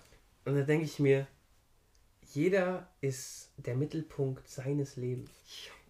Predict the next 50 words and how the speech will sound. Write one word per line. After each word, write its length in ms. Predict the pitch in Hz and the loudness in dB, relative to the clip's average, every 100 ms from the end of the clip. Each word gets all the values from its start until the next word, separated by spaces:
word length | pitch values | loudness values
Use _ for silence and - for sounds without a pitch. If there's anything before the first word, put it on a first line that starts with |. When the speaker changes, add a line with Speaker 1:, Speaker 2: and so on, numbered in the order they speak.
| - | 0
Speaker 1:
Jeder 320 | 185 233 202 | 2 6 6
ist 200 | 160 - | 4 0
dieser, 320 | 156 151 143 | -2 4 4
ist 200 | 143 143 | 4 0
dieser 220 | 151 151 143 | 4 6 8
Main 360 | 143 170 185 | 8 8 6
Character. 560 | - 165 151 135 - 127 | 6 8 8 6 4 0
Speaker 2:
Digga, 140 | 117 110 | 4 6
er 80 | |
macht 180 | 107 110 | 4 2
jetzt 180 | 123 - | -2 2
auf 140 | 120 120 | 2 2
die 60 | |
Speaker 1:
<laughs> 60 | 120 | 4
Nein. 200 | - 131 | 8 10
Speaker 2:
Philosophen, 360 | 180 151 151 127 | 12 10 8 4
Mann. 200 | 113 - | 4 4
Speaker 1:
Nein, 200 | 160 190 | 6 8
aber 220 | 151 151 139 | 8 6 8
Speaker 2:
Bro, 240 | 170 185 | 8 8
aber 220 | 123 139 | 12 12
Speaker 1:
stell, 140 | 175 185 | 12 8
Speaker 2:
es 60 | |
Speaker 1:
stell 140 | 190 214 | 10 10
dir 0 | |
Speaker 2:
stimmt. 120 | 220 | 10
Speaker 1:
das 60 | 214 196 | 12 12
mal 40 | 196 | 12
Speaker 2:
Ja, 40 | |
Speaker 1:
vor. 100 | 190 | 10
Speaker 2:
nein. 140 | 190 139 | 6 4
Speaker 1:
Es 120 | 160 185 | 2 4
ist 200 | 208 - | 4 6
Speaker 2:
Ich 40 | |
Speaker 1:
so 40 | - | 6
Speaker 2:
weiß, 140 | 170 | 6
was 120 | 156 | 4
du 60 | 180 | 8
meinst. 240 | 180 247 226 165 | 10 10 6 4
Speaker 1:
crazy, 260 | 151 165 - - - _ - | 2 2 -8 -20 -20 _ -2
wie 60 | |
jeder, 760 | 156 151 208 202 139 147 - - _ _ _ _ _ _ _ _ _ - | 2 4 4 6 6 4 0 -10 _ _ _ _ _ _ _ _ _ -6
weil 440 | 135 131 131 127 - | 2 4 4 2 -4
zum 120 | - | 0
Beispiel 340 | 147 143 143 - | 2 2 -2 -6
ich 180 | 180 - | -8 0
kenn 260 | 151 151 | 2 4
dich 320 | 147 131 - - _ - | 2 -2 -6 -20 _ -8
Speaker 2:
Mhm. 280 | 98 87 82 - | -6 -6 -8 -6
Speaker 1:
und 440 | - 147 139 - | 4 6 4 0